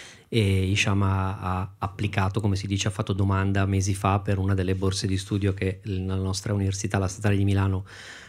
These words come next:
ha messo a disposizione nell'ambito di un progetto delle università italiane che si chiama upals, le università italiane per la Palestina, e, ed è uno dei vincitori, dei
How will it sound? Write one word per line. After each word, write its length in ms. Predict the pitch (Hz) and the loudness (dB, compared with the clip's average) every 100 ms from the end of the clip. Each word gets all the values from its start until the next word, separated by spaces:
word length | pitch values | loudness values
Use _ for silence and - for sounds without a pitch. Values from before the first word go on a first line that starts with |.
| - - | -20 -4
ha 100 | 95 | -2
messo 260 | 95 95 - | 0 0 -2
a 40 | |
disposizione 580 | 95 - 101 98 104 110 | -2 0 -2 2 4 4
nell'ambito 480 | 92 90 98 95 95 | 4 2 0 -2 -4
di 80 | 95 | -4
un 160 | 95 | -4
progetto 680 | 92 98 98 95 95 98 95 | -2 0 2 2 2 0 0
delle 200 | 92 95 | 0 2
università 340 | 95 95 - | 2 2 2
italiane 520 | 101 101 98 92 104 | 2 2 2 4 2
che 100 | 113 | 2
si 100 | 110 | -2
chiama 240 | - 95 95 | -2 0 2
upals, 680 | 101 113 117 127 143 143 135 | 6 6 6 4 4 2 2
le 400 | 107 90 87 87 | 4 2 0 -2
università 360 | 90 90 - | -4 -4 -4
italiane 440 | 92 95 92 98 92 | -2 -2 0 0 0
per 120 | 110 | 0
la 120 | 101 | 0
Palestina, 600 | 98 113 117 - 113 131 - - - - - | 2 2 2 2 4 4 2 -12 -16 -18 0
e, 520 | 117 98 90 87 95 | 4 6 6 4 2
ed 100 | 101 | 0
è 60 | 101 | 0
uno 240 | 87 95 | 2 0
dei 240 | 98 90 87 | 0 -2 -6
vincitori, 640 | 95 95 110 101 104 98 | -6 -2 0 2 0 0
dei 200 | 95 98 | -4 -10